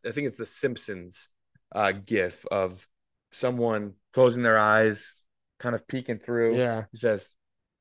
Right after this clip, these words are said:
Speaker 1: "Stop. They're dead already." Or,
Speaker 2: Yeah.
Speaker 1: or, I think that's the quote. I, I might have completely, completely butchered it,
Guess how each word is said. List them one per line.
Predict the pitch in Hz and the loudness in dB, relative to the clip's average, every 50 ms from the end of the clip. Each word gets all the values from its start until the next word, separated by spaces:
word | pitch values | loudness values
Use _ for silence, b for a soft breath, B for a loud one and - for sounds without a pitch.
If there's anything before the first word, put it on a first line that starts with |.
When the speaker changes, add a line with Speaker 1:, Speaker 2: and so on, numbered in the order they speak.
| _ _ _ _ _ | _ _ _ _ _
Speaker 1:
"Stop. | - - - - - 165 - 165 156 156 151 147 143 - _ _ _ _ _ _ _ _ _ _ _ _ _ _ _ _ | -8 -8 -6 -6 -4 -4 -6 -6 -6 -8 -10 -12 -16 -18 _ _ _ _ _ _ _ _ _ _ _ _ _ _ _ _
They're | - 143 | -2 -2
dead | 143 135 127 170 165 170 165 | -2 -2 -2 0 2 2 4
already." | 156 156 151 156 165 170 165 160 - - - - | 4 4 4 2 2 2 0 -2 -2 -2 4 6
Or, | 131 | 6
Speaker 2:
Yeah. | 127 127 147 143 127 120 113 104 | 8 10 10 10 10 8 8 6
Speaker 1:
or, | 95 101 87 - - | 2 0 -2 -2 -4
I | - - - - - - - - - _ _ _ _ _ _ - - | -6 -10 -12 -12 -14 -16 -16 -18 -20 _ _ _ _ _ _ -8 -6
think | 165 135 107 | -6 -6 -4
that's | - - - - | -8 -10 -10 -14
the | - - | -20 -20
quote. | _ - 90 - | _ -18 -10 -4
I, | 113 117 104 104 120 107 - - | -2 -2 -2 -2 -4 -6 -4 -6
I | 117 | -2
might | 127 131 123 120 113 | 2 4 6 6 4
have | 101 - _ | 2 -4 _
completely, | - 120 131 143 180 160 147 127 117 117 | -14 0 4 4 4 4 2 -4 -6 -12
completely | - - - 135 123 151 160 156 135 | -14 -12 -12 -6 -4 -2 0 0 0
butchered | 113 131 123 - - 107 104 | 0 -2 -2 -2 -4 -4 -4
it, | 104 98 | -4 -4